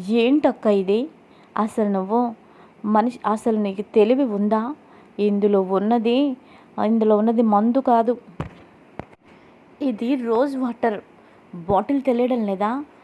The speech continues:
అని అంటే శృతి, "ఎవరికీ డౌట్ రాకుండా ఈ బాటిల్లోనే పాయిజన్ వేసి ఇస్-, ఇచ్చాడు" అని అంటే, "ఇది పాయిజనో కాదో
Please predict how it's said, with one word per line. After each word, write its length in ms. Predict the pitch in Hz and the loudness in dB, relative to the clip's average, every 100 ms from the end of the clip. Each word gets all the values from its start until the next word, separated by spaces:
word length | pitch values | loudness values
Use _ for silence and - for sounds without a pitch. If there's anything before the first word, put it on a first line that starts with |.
| - - | -20 -6
అని 200 | 233 262 240 | 0 2 0
అంటే 300 | 208 202 233 240 - | -2 -6 -8 -8 -12
శృతి, 420 | - - 208 - 247 - - - - 214 | -20 -12 -10 -4 -4 -6 -14 -20 -8 -2
"ఎవరికీ 380 | 220 262 294 302 | 0 0 -2 0
డౌట్ 280 | 220 220 220 | 0 0 -2
రాకుండా 420 | 254 254 240 226 220 - - - 226 | -8 -4 -2 -2 -4 -12 -20 -12 -6
ఈ 80 | 233 | -6
బాటిల్లోనే 600 | 226 254 247 220 208 220 | -2 -4 -2 -6 -4 -6
పాయిజన్ 500 | 220 214 220 233 233 | -2 -2 -2 -2 -4
వేసి 280 | 214 208 240 | -4 -6 -4
ఇస్-, 280 | 233 208 - | -4 -6 -10
ఇచ్చాడు" 460 | 208 - 277 247 226 - - - - | -14 -8 -6 -2 -4 -6 -20 -20 -10
అని 200 | 240 240 233 | -4 -2 -2
అంటే, 240 | 220 208 240 226 _ - _ 214 | -4 -4 -6 -6 _ -20 _ -10
"ఇది 160 | 185 | -8
పాయిజనో 560 | 190 190 190 220 226 220 | -6 -2 -2 -2 -4 -6
కాదో 320 | 220 196 220 | -4 -6 -6